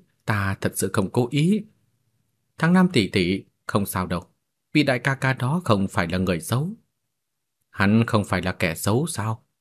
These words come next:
Đừng thấy hắn đẹp trai, vẻ mặt đê tiện. Tiểu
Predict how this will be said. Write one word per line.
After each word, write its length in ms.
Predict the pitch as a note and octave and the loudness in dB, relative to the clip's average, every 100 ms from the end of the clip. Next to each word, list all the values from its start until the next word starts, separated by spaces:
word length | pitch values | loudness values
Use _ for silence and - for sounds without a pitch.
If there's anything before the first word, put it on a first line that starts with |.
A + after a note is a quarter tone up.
| _ - | _ 0
Đừng 260 | A#2+ B2+ | 4 4
thấy 140 | B2 C3 | 2 0
hắn 180 | F#3 F#3 | 0 0
đẹp 260 | B2 - | -2 -4
trai, 160 | D3+ D#3 D#3+ D#3+ - | -2 0 0 -4 -2
vẻ 120 | G2 | 0
mặt 240 | F2 - | 0 -2
đê 200 | G#2 F#2 | -2 0
tiện. 240 | - F#2+ - _ _ _ _ _ - | 0 -2 -4 _ _ _ _ _ 0
Tiểu 280 | F#2 E2+ | 0 0